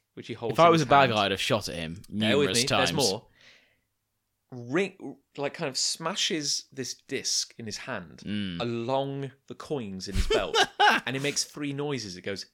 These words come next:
Speaker 1: ding, ding, ding.
Speaker 2: Okay.
Speaker 1: Then he shouts, "Henshin."
Speaker 2: Again.
Speaker 1: Then he transforms.
Speaker 2: Yeah.
Speaker 1: So then light starts spinning around him.
Speaker 2: Yeah.
Speaker 1: And he summons the power of lion, hawk, and grasshopper at the same
Speaker 2: What does
Speaker 1: time.
Speaker 2: that look like?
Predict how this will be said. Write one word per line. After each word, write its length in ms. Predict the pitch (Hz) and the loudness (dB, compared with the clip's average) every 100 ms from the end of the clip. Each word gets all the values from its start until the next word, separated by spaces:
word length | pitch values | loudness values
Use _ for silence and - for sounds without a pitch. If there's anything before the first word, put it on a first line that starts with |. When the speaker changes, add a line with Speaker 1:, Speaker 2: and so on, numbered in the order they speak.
| - | -8
Speaker 1:
ding, 160 | 127 | -6
ding, 180 | 127 120 | -4 -4
ding. 280 | 117 98 92 92 | -4 -4 -6 -8
Speaker 2:
Okay. 400 | 101 98 87 - - _ | -6 -6 -6 -10 -18 _
Speaker 1:
Then 80 | 127 | -8
he 60 | 127 | -6
shouts, 420 | - 127 - - _ _ _ _ _ | -4 -4 -6 -12 _ _ _ _ _
"Henshin." 520 | - 156 - 92 95 143 _ - | -10 -6 -4 -6 -8 -12 _ -16
Speaker 2:
Again. 380 | 85 85 85 - | -10 -10 -10 -10
Speaker 1:
Then 260 | 113 143 | -2 0
he 40 | 196 | 0
transforms. 840 | - 165 - - 101 82 107 - - | -4 -6 -6 -6 -8 -10 -10 -10 -8
Speaker 2:
Yeah. 300 | 95 90 92 | -8 -6 -6
Speaker 1:
So 180 | - | -6
then 300 | 104 110 107 - - | -4 -6 -8 -14 -10
light 340 | 117 127 131 | -2 -2 -2
starts 320 | - - 107 - | -4 -4 -6 -6
spinning 300 | - 117 113 | -8 -8 -6
around 320 | 104 95 92 | -6 -6 -8
him. 160 | 104 - _ | -10 -16 _
Speaker 2:
Yeah. 320 | - 98 87 90 _ - - | -6 -4 -4 -8 _ -14 -8
Speaker 1:
And 80 | |
he 60 | 113 | -4
summons 340 | - 139 139 | -2 -2 -6
the 120 | - 110 | -8 -10
power 580 | - - 147 92 107 - _ _ | -10 -4 -2 -2 -8 -12 _ _
of 240 | - 92 | -16 -16
lion, 680 | - 107 127 143 135 131 127 123 _ _ _ _ _ _ _ _ - | -14 -6 -4 -4 -6 -8 -12 -16 _ _ _ _ _ _ _ _ -18
hawk, 500 | - 123 107 - - - _ _ - | -8 -4 -4 -4 -10 -20 _ _ -12
and 280 | 107 98 - | -10 -10 -8
grasshopper 480 | 123 113 - 98 - | -6 -6 -6 -10 -14
at 80 | - | -10
the 60 | |
same 100 | - | -6
Speaker 2:
What 60 | 139 | -4
does 80 | 120 | 4
Speaker 1:
time. 240 | 143 147 | 6 6
Speaker 2:
that 40 | 87 | 4
look 100 | 87 | -8
like? 300 | 90 - | -8 -8